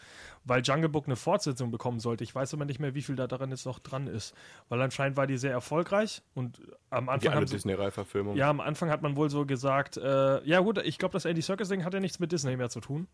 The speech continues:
Speaker 1: Das
Speaker 2: Nee.
Speaker 1: ist ja Open Source. Ähm, aber ich meine, das war so <laughs> irgendwie in Diskussion, dass man gesagt hat, okay,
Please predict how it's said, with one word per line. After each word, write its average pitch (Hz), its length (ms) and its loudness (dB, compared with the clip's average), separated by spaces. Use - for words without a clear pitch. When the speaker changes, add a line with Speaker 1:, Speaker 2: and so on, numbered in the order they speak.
Speaker 1:
Das 123 120 -2
Speaker 2:
Nee. 110 80 4
Speaker 1:
ist 110 100 2
ja 127 100 -2
Open 120 280 -4
Source. 127 380 -4
Ähm, 127 400 2
aber 131 140 2
ich - 120 0
meine, 160 260 2
das 180 200 0
war 180 120 6
so 160 80 8
<laughs> - 60 4
irgendwie 180 280 6
in 160 60 4
Diskussion, 156 440 0
dass 160 160 0
man 143 80 -2
gesagt 139 220 -4
hat, 127 100 -4
okay, 240 480 0